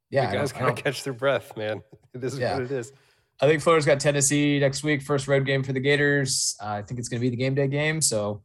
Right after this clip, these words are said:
Speaker 1: we'll see what that looks like, um, when, when Florida comes out. But yeah, I continue to just have some questions about, like,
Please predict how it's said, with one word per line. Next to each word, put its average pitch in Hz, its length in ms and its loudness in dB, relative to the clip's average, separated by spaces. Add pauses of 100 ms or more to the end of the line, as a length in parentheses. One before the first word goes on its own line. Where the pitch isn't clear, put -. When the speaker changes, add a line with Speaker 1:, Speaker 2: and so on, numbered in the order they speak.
(460)
Speaker 1:
we'll 98 380 -8 (120)
see 113 640 -4 (240)
what 113 180 -8
that 104 180 -4
looks 117 300 -6
like, 117 440 -2
um, 101 680 -2
when, 107 320 -8
when 107 160 -10
Florida 104 260 -8
comes 107 200 -8
out. 110 180 -6
But 95 160 -8 (320)
yeah, - 160 4
I 127 280 0 (440)
continue 196 320 2
to 175 140 4
just 139 400 -4
have 127 240 -2
some 120 360 -4
questions 120 420 -4
about, 117 440 0
like, 107 220 -10